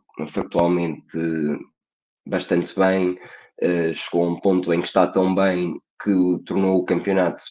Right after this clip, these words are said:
do ponto de vista competitivo, um bocado desinteressante, porque, eh, chegámos a um ponto em que não, eh, eh, os rivais não estão a conseguir, não estavam a conseguir corresponder, também por algum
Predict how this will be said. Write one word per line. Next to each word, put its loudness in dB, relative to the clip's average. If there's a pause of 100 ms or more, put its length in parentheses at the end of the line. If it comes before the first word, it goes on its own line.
(260)
do -2
ponto 2
de -10
vista -4
competitivo, 0
um -2
bocado -4
desinteressante, 0
porque, -8 (960)
eh, -2
chegámos -2
a 2
um 0
ponto 0
em 0
que -12
não, 0 (440)
eh, 0 (560)
eh, 2 (760)
os -2
rivais 4
não 0
estão 0
a 0
conseguir, 0
não 6
estavam 4
a -2
conseguir 0
corresponder, 2
também 4
por 0
algum -2